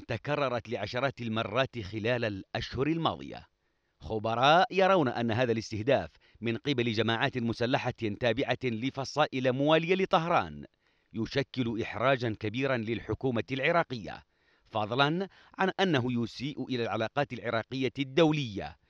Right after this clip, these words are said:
ويحرج الدبلوماسية العراقية.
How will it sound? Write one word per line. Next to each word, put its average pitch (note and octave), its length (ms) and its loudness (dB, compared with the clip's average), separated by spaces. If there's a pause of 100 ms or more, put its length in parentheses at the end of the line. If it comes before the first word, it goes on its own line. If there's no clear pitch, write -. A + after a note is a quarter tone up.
(260)
ويحرج A#2 640 0
الدبلوماسية G#2 880 -4
العراقية. G#2+ 800 -8